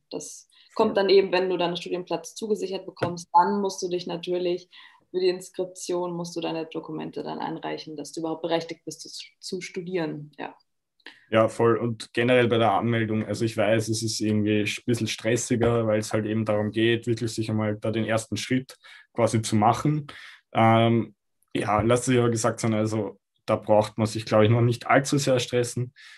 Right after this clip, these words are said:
Speaker 2: Ähm, füllt das Formular dort aus, bezahlt rechtzeitig die Kostenbeteiligung, also ganz wichtig, nicht erst quasi am letzten Tag vom März überweisen,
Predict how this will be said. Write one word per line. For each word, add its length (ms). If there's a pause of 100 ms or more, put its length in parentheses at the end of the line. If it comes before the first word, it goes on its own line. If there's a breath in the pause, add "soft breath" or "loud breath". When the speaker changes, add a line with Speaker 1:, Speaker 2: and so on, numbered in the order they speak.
(140 loud breath)
Speaker 2:
Ähm, 380
füllt 400
das 100
Formular 440
dort 160
aus, 440 (300)
bezahlt 480
rechtzeitig 500
die 100
Kostenbeteiligung, 840
also 160
ganz 260
wichtig, 320
nicht 240
erst 380
quasi 340
am 400
letzten 440
Tag 260
vom 140
März 300
überweisen, 680